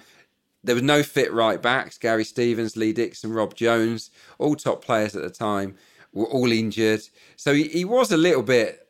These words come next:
hamstrung in terms of the, the talent pool, but, but yeah, it wasn't, it wasn't pretty, was it, from an <laughs> England point of view?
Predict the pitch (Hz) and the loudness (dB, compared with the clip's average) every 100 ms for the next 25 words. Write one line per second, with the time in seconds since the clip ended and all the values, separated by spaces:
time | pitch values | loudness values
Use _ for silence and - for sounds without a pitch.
0 | _ - 147 131 117 - 85 82 95 110 | _ -6 -2 -2 -4 -8 -6 -6 -10 -10
1 | 113 - 117 104 104 95 104 101 104 - | -8 -2 -2 -2 -6 -2 -2 -4 -12 -6
2 | 117 104 92 - 92 85 80 95 90 - | -4 -2 -6 -8 -8 -6 -6 -2 -2 -4
3 | _ _ - 85 87 80 73 - _ _ | _ _ -8 -4 -4 -4 -6 -10 _ _
4 | _ - 87 92 87 80 - _ _ - | _ -12 -6 -6 -6 -12 -16 _ _ -20
5 | 85 - 90 82 71 - 76 78 78 78 | -20 -14 -14 -12 -14 -18 -18 -16 -14 -14
6 | - _ 78 85 95 98 107 104 95 | -16 _ -14 -14 -12 -6 -4 -2 -2